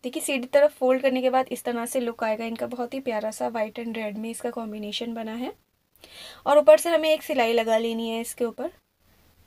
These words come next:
देखिए, सिलाई मैंने लगा ली है, ये attach हो गए हैं अच्छे से, बहुत प्यारा सा इनका look आ रहा है। अब नीचे लगाने के लिए मैंने एक पट्टी ली है ये white color की, इस पे एक हल्का सा self design है।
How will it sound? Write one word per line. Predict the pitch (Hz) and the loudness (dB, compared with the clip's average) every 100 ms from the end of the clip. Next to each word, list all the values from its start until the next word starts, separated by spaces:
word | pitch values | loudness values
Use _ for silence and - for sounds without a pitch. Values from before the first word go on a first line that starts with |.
| _ _ _ _ _ _ | _ _ _ _ _ _
देखिए, | 269 359 | -10 -6
सिलाई | 370 277 247 277 | 0 6 8 6
मैंने | 294 294 | 2 4
लगा | 285 262 | 6 8
ली | 254 254 | 8 8
है, | 269 | 6
ये | 269 | 6
attach | 240 226 220 262 | 4 4 2 4
हो | 254 | 2
गए | 254 | 2
हैं | 254 | -2
अच्छे | 254 - | -4 -6
से, | 254 254 | -6 -6
बहुत | 254 247 - | -6 -8 -8
प्यारा | 220 226 | -6 -6
सा | 240 240 | -4 -4
इनका | 233 247 | -4 -4
look | 240 233 | -4 -4
आ | 233 | -4
रहा | 226 | -2
है। | 233 285 _ _ _ _ - _ _ - | -4 -8 _ _ _ _ -20 _ _ -4
अब | 254 | 0
नीचे | 247 269 311 | 2 2 6
लगाने | 302 302 294 | 6 6 0
के | 302 | -2
लिए | 302 | -2
मैंने | 269 240 254 | 0 0 0
एक | 269 - | -2 -4
पट्टी | 240 - 254 | -6 -4 -4
ली | 254 254 | -2 0
है | 254 | 2
ये | 254 | 0
white | 226 220 214 - | 2 2 0 -2
color | 233 220 220 | -6 -6 -8
की, | 254 | -10
इस | 285 262 | -10 -12
पे | - 277 262 | -8 -4 -4
एक | 262 262 | -4 -6
हल्का | 254 262 285 | -4 -2 -2
सा | 277 277 | -2 -4
self | 269 233 240 | -2 -2 -2
design | 247 240 233 | -2 -2 -2
है। | 233 | -4